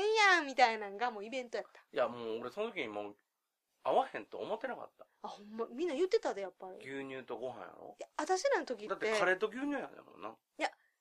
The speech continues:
Speaker 1: さ、あ、まあ、そ-、カレーと牛乳はあったけど、最初ってご飯、あの、ライスっていうのがさ、そのなかったん。
Speaker 2: うん。
Speaker 1: ずっとパンやってん。
Speaker 2: パンやな。
Speaker 1: ずっとパンやのに、いきなりさ、ご飯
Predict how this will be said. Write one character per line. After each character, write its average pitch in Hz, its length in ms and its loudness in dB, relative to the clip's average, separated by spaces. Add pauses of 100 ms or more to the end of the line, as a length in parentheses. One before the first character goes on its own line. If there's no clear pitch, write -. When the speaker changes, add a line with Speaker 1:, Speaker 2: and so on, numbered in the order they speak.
(120)
Speaker 1:
さ、 - 240 -6
あ、 220 160 2
ま 208 140 -6
あ、 202 80 -6
そ-、 - 160 -10
カ - 160 -2
レ 370 80 2
ー 427 80 0
と 440 100 4
牛 427 140 6
乳 440 120 8
は 339 60 8
あ 233 40 6
っ - 60 -2
た 240 100 -2
け 208 100 -4
ど、 196 80 -6
最 254 180 -6
初 466 140 0
っ - 160 -8
て 220 220 0
ご 440 160 0
飯、 254 300 2 (540)
あ 214 40 -10
の、 190 140 -8 (280)
ラ 208 180 -2
イ 494 140 6
ス - 120 -8
っ - 20 -12
て - 160 -4
い 208 40 0
う 190 60 -4
の 185 80 -8
が 180 100 -10
さ、 - 240 -4 (340)
そ 247 100 -6
の 233 60 -4
な 370 80 0
か 415 140 4
っ - 80 -2
た 214 80 -2
ん。 - 40 -4
Speaker 2:
う - 40 -8
ん。 - 680 -16
Speaker 1:
ず 466 120 2
っ 587 40 -4
と 539 100 12
パ - 160 2
ン 403 80 4
や 277 80 2
っ - 60 -6
て - 140 -14
ん。 - 40 -18
Speaker 2:
パ 160 160 2
ン 117 40 0
や 87 120 -8
な。 - 140 -16 (120)
Speaker 1:
ず 349 140 0
っ 523 60 -6
と - 80 -4
パ 330 160 -4
ン 330 60 0
や 285 40 -2
の 226 60 -2
に、 247 80 -2
い - 20 -10
き 359 100 0
な 359 80 2
り 339 120 -6
さ、 240 340 0 (640)
ご 370 120 6 (120)
飯 208 180 -2